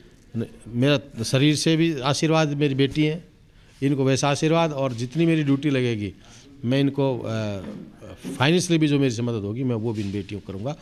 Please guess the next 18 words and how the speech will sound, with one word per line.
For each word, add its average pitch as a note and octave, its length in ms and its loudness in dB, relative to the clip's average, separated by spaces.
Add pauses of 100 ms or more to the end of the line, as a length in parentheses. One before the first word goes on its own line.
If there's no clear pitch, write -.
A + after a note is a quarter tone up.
(320)
और A2+ 80 -4
मेरी A#2 180 0
शुभकामनाएं B2 640 0
के A#2 80 -4
साथ A#2+ 200 -4
साथ A2+ 260 -4
ये B2 140 0
मेरा, A#2+ 320 -2 (440)
मेरा B2+ 220 2
एक A#2+ 280 -4 (120)
दायित्व A#2+ 360 0
बनता B2+ 260 -2
है, C#3+ 60 0
मेरा A#2+ 200 0
परिवार A2+ 400 -4
की A2+ 100 -8
बेटी A2 280 -6
हैं, D#3 180 -4